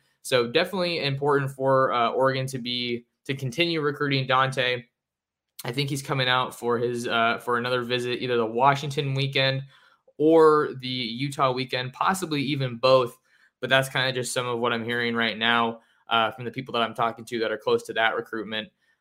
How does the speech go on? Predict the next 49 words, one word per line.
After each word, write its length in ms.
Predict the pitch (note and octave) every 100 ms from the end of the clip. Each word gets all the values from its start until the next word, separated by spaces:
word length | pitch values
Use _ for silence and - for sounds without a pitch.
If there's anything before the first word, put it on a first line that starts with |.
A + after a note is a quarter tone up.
| _ _ _ _
So 560 | - D3 B2+ A#2+ A#2+ A#2
that's 240 | C#3 E3+ D#3
big. 380 | E3 E3 D#3+
Dante 280 | D3 D#3 D3+
is 120 | D3
obviously 340 | C#3+ C#3+ C#3 C#3
one 140 | C3
of 60 | C3
the 60 |
headliners 480 | B2+ C3 B2+ B2+ B2+
in 60 | B2+
this 160 | A#2+
class, 480 | - - B2+ B2+ A#2+
even 180 | B2+ B2+
though 120 | B2
he, 240 | A#2+ A#2+ A#2
his 200 | C#3+ C#3
recruiting 440 | C3 C3+ D3 D3 C#3+
ranking 400 | D3 C#3 D3 C3
may 140 | C3
not 240 | C3+ C3 A2+
reflect 480 | A#2 - C#3+ C#3+ C#3+
that, 200 | D3 C#3
but 120 | B2+
he 120 | C3+
is 80 | B2+
an 120 | A#2+
absolute 500 | B2 B2+ - B2 A#2+
stud. 400 | - B2 A#2+ A#2 _ _ _
Love 220 | C3 B2+
watching 300 | B2 B2 B2
that 160 | A#2+ A#2
guy 180 | A2+ G#2+
play. 320 | - A#2 F#2 - _ _ _ -
Here's 220 | G#3 A#3+
an 60 | F#3
interesting 380 | E3 D#3 D#3
note. 120 | D3 D3
I 60 |
talked 220 | C#3+ D#3
about 140 | D#3+ D3+
it 40 |
a 40 | B2+
little 260 | C3+ D#3
bit, 180 | D3 C#3
I 100 | B2
think, 300 | C3 C3+ B2+
last 520 | G#2+ C3 C#3+ C#3 - -
week, 340 | A#2 A#2+ A#2